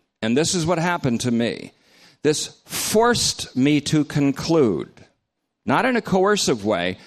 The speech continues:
but in a way I could not, there was no way I could reply against it. That's all. I don't mean in a coercive, forced way, but it, it, it brought me to a conclusion that I couldn't deny, that Jesus Christ's person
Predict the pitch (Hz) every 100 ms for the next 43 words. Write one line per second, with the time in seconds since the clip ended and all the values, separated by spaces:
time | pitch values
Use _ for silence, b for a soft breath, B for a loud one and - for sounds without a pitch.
0 | B B 160 160 156 160 165 160 - 160
1 | 131 147 143 - - 135 139 120 143 147
2 | 139 143 123 131 120 - 143 127 92 67
3 | 64 - - - _ _ _ _ 101 107
4 | 87 - - 101 120 127 123 123 107 113
5 | - 131 117 120 - 107 - 123 101 -
6 | 104 98 104 101 B B B - 156 151
7 | 131 160 202 196 190 - 165 143 139 131
8 | 170 165 127 123 120 117 151 135 120 135
9 | 131 117 - 101 151 156 165 - 147 127
10 | 120 - - 190 196 - 107